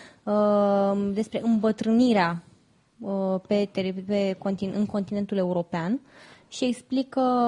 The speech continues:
modalitatea prin care avansul tehnologic și po-, politicile adoptate de guverne, guvernele individuale ale țărilor, afectează numărul de copii care se nasc într-o familie, în condițiile în care noi acum în Europa avem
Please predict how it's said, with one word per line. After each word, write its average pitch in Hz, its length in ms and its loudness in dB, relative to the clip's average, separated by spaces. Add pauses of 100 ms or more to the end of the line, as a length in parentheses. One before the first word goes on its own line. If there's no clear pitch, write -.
(100)
modalitatea 226 600 -2
prin 220 200 -6
care 214 480 -4
avansul 214 540 -2
tehnologic 220 680 -4
și 262 260 -4 (120)
po-, 247 140 -6 (100)
politicile 233 760 0
adoptate 202 580 0
de 208 160 0
guverne, 208 920 4
guvernele 214 440 -2
individuale 202 480 -2
ale 190 160 -2
țărilor, 202 420 -4
afectează 214 760 -2
numărul 214 340 0
de 202 80 -2
copii 196 300 -4
care 202 220 0
se 202 120 -10
nasc 196 180 -6
într-o 190 180 -6
familie, 190 460 -4
în 226 80 -2
condițiile 220 360 -6
în 220 60 -6
care 208 200 -4
noi 214 120 -2
acum 208 240 -4
în 208 100 -2
Europa 202 400 -2
avem 208 280 -2